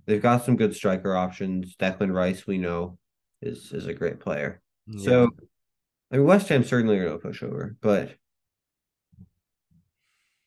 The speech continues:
Speaker 1: hmm. I mean, we, we know Leicester want it more. I'm just not convinced that's gonna be enough.
Speaker 2: Yeah.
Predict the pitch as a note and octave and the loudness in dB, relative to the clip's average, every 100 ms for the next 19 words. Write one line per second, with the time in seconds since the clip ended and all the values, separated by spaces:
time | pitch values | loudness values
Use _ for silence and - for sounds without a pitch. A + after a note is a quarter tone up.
0 | _ A2+ A2 - _ _ _ _ _ A#2+ | _ -6 -6 -6 _ _ _ _ _ 2
1 | C#3 C#3 C#3 D#3 D#3+ F#3 F#3+ D3 B2+ B2 | 4 4 4 2 4 4 6 4 4 0
2 | G2+ F#2 D#2+ E2 - - _ _ - A2 | 2 0 -4 -8 -12 -14 _ _ -4 0
3 | A2+ B2+ A2 G#2 F#2+ F2+ F2 - - - | 2 2 0 0 -2 -2 -6 -8 -8 -6
4 | - - - _ _ _ _ _ G2+ G2 | -6 -6 -10 _ _ _ _ _ -12 -10
5 | F#2 | -10